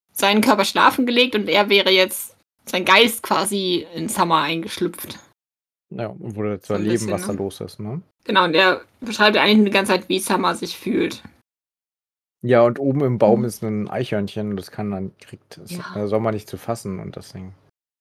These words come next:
Speaker 2: Das
Speaker 1: Ja,
Speaker 2: war
Speaker 1: aber er stellt sich vor, wie es in seinem Mund schmecken würde und wie es, wie die Knochen knacken. <laughs>
Speaker 2: <laughs> Ja.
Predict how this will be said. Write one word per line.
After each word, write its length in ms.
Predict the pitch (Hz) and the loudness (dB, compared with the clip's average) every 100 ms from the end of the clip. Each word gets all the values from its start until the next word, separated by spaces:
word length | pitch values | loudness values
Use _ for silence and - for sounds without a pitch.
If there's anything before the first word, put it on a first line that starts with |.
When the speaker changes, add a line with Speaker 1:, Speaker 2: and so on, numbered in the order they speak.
| _ _ | _ _
Speaker 2:
Das 120 | - | -10
Speaker 1:
Ja, 80 | 202 | -2
Speaker 2:
war 60 | 226 | 0
Speaker 1:
aber 120 | 208 | 0
er 60 | 202 | -2
stellt 240 | - 196 | -2 -2
sich 140 | 214 - | -4 -4
vor, 260 | 208 185 | -2 -2
wie 140 | 220 180 | 0 -2
es 160 | 202 - _ - | -2 -12 _ -4
in 100 | 214 | 0
seinem 220 | 185 180 | 2 4
Mund 220 | 202 208 | 4 2
schmecken 500 | - - 196 - 185 | 0 0 -2 -2 -4
würde 380 | 185 180 180 180 | 0 2 4 2
und 180 | 180 190 | 0 -2
wie 100 | 175 | -2
es, 280 | - - 214 | -2 -2 0
wie 80 | |
die 240 | 185 185 185 | 0 0 -2
Knochen 480 | - 196 190 180 202 | 2 2 2 -2 -4
knacken. 480 | - 220 190 254 - - - | 0 0 0 -4 -6 -8 -4
<laughs> 0 | |
Speaker 2:
<laughs> 680 | 226 - - 131 - 139 - | -4 -4 -2 0 2 0 0
Ja. 100 | 151 | -6